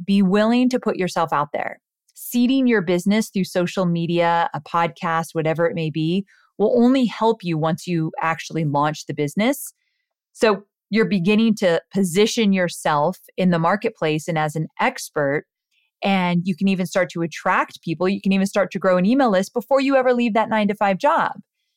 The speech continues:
So the thing is, many of you right now are saying, "But Amy, I don't want my employer to know I'm doing this." And usually that comes up if you're creating a business that is very much aligned with what you're doing now in your nine-to-five.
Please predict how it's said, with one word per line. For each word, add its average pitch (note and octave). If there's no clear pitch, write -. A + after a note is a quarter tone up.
So A#3+
the A3+
thing D4
is, G3+
many A#3
of A3
you G3+
right F#3
now E3+
are E3
saying, E3+
"But -
Amy, G3+
I F3+
don't G3
want F#3
my E3+
employer E3+
to F#3+
know F3+
I'm E3
doing D#3
this." -
And G3+
usually C#4
that A3+
comes G3+
up E3+
if F#3
you're F#3
creating A3
a A3+
business F3
that F3+
is F3
very G3
much G3+
aligned E3
with G3
what F3
you're F3+
doing E3
now D#3
in D3+
your D3+
nine-to-five. D3